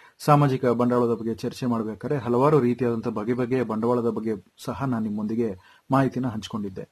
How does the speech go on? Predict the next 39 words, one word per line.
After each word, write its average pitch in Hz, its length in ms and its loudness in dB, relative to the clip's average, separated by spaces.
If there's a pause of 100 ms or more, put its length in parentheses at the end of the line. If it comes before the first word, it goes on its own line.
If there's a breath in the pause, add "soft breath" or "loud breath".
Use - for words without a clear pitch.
(360 soft breath)
ಈ 202 260 4
ಬಂಡವಾಳಗಳು 156 600 6
ಕಾರ್ಯನಿರ್ವಹಿಸಬೇಕು 131 960 2
ಅಂದ್ರೆ 127 140 0
ಮುಖ್ಯವಾದಂಥ 123 500 -2
ಪಾತ್ರ 110 340 -4
ಯಾವುದು 104 260 -6
ಅಂದ್ರೆ 117 280 -4
ಅದು 113 220 -6
ನೆಟ್ವರ್ಕ್. 104 520 -6 (380 soft breath)
ಎಷ್ಟು 135 300 4
ನೀವು 165 200 2
ನೆಟ್ವರ್ಕಿಂಗ್ 143 580 0
ಮಾಡ್ತೀರಾ, 117 400 -4
ಎಷ್ಟು 117 320 -6
ಸಂಪರ್ಕಗಳನ್ನ 139 720 -2
ಹೊ-, 113 280 -8
ಹೊಂದಿರ್ತೀರೋ 135 640 -2 (320 loud breath)
ಅದಕ್ಕೆ 156 260 4
ತಕ್ಕಂತಹ 147 460 0
ಒಂದು 139 260 0
ಫಲವನ್ನ 120 380 0
ನೀವು 117 240 -4
ಪಡ್ಕೊಳ್ತೀರಾ. 107 560 -6 (480 soft breath)
ಹಲವಾರು 170 460 4
ಕ್ಷೇತ್ರದಲ್ಲಿ 156 600 0
ನೆಟ್ವರ್ಕಿಂಗ್ 139 520 0
ಬಹಳಷ್ಟು 123 380 -2
ಮುಖ್ಯ 120 260 -4
ಪಾತ್ರ 101 320 -8
ವಹಿಸುತ್ತೆ. 101 400 -8
ನಿಮ್ಮದೇ 147 300 2
ಆದಂಥ 147 340 2
ಕರಿಯರಿಗೆ 135 680 0
ಸಂಬಂಧಪಟ್ಟಂತ 120 640 -4
ಒಂದು 110 160 -4
ಕ್ಷೇತ್ರದಲ್ಲಿ 110 520 -4
ನೋಡಿದ್ರೂ 110 320 -4
ಸಹ 110 400 -4